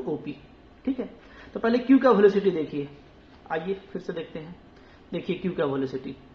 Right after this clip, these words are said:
तो velocity को हम यहाँ पर लेके आ चुके हैं, ये velocity को, और इस velocity को हम यहाँ पे शो किए हैं, ठीक है। तो perpendicular component तो आपको दिख रहा है, ये वाला है u plus del u sin delta theta,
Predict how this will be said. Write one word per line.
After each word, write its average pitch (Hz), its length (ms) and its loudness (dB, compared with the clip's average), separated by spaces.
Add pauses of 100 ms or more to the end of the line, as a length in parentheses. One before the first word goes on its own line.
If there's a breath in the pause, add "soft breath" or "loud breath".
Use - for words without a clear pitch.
(200 loud breath)
तो - 60 -12
velocity 185 360 -2
को 208 100 2
हम 196 120 2
यहाँ 185 160 0
पर 196 100 0
लेके 185 220 0
आ 160 120 2
चुके 190 240 -6
हैं, 202 220 -4 (600)
ये 160 100 -6
velocity 160 400 -6
को, 214 180 -4 (920 loud breath)
और 147 800 0 (520 loud breath)
इस 226 140 0
velocity 185 440 0
को 180 120 -4
हम 214 200 -2 (340)
यहाँ 160 220 -4
पे 226 160 -4 (100)
शो 143 200 -8
किए 135 220 -8
हैं, 127 140 -10
ठीक - 160 -8
है। 330 80 -16 (960 loud breath)
तो 175 180 -2
perpendicular 233 580 2
component 233 460 2
तो 233 60 0
आपको 226 180 0
दिख 226 180 -2
रहा 208 120 0
है, 226 180 -6 (440)
ये 175 140 -2
वाला 185 240 2
है 202 180 -2 (680)
u 190 140 2
plus 180 340 -2
del 175 320 -4
u 208 140 -4
sin 165 300 -6
delta 160 280 -4
theta, 196 240 -6